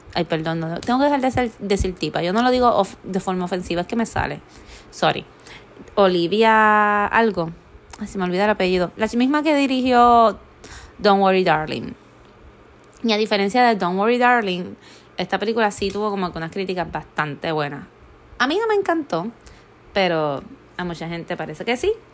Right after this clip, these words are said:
Y obviamente, pues, Licorice Pizza, pues, sería como mi mención especial, que la había mencionado, lo, lo, lo dije anteriormente. Así que nada, cuéntame qué estás viendo, eh, en estos días.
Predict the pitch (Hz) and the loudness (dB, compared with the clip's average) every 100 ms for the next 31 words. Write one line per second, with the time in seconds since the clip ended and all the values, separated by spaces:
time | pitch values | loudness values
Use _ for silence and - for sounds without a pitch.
0 | - - - 247 240 254 320 311 226 220 | -20 -20 -4 0 2 2 2 2 2 2
1 | 202 190 196 - - 240 226 226 208 196 | 2 0 0 -6 -8 -4 0 2 2 0
2 | - - 170 170 190 196 185 180 - 180 | -8 -2 0 0 0 0 0 0 -2 -2
3 | 190 - 214 220 226 247 - - 165 151 | -2 -4 -2 0 -2 -4 -8 -10 -4 -4
4 | 151 165 170 190 180 180 185 175 - 160 | -4 -4 -4 -4 -2 0 0 0 -2 -4
5 | 139 - 160 147 143 - 90 117 156 165 | -4 -4 -4 -2 -4 -10 -10 -8 -8 -6
6 | 175 175 180 220 202 - 254 - - - | -2 -2 -2 -2 -2 -4 -6 -8 -20 -16
7 | - - - - - 247 302 277 240 190 | -16 -14 -14 -14 -4 -2 0 2 4 4
8 | 190 196 - 247 277 294 247 247 262 240 | 4 2 4 4 4 4 4 2 2 2
9 | 247 262 285 302 320 _ - - - - | 0 2 2 0 -4 _ -20 -20 -20 -8
10 | 190 185 175 170 160 160 156 - - 165 | -2 0 0 -2 -4 -4 -4 -6 -4 -4
11 | 165 - 175 247 311 294 269 | -2 -2 -2 2 6 6 6